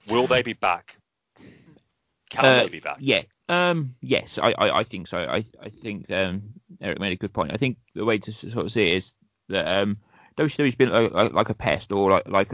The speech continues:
Speaker 2: like a weed in your garden and stuff. Until you get rid of it all, it never quite goes away.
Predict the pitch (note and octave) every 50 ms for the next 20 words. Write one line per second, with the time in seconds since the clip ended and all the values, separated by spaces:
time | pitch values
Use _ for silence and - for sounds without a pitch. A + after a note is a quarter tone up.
0 | - - - G2+ - A2+ G#2 A2 A2 A2 F#2 G2+ G#2 G2 F2+ G2+ A2+ G#2 G2+ F2+
1 | E2 D#2 - - E2 - - - - A2+ - D3+ D#3+ D#3 D3+ C#3 C3 - C3 C3
2 | A#2+ A#2 A#2 G#2 - - A2+ G2 D#2 C#2+ D2+ E2+ A2 A2+ _ _ _ _ _ _
3 | - F2+ E2+ F2+ A#2 G#2+ G2+ G#2+ G#2 - - - A2 F#2+ - - G2+ F2 D#2 G2+
4 | F#2+ G2 F#2+ D2+ A#1 C#2+ -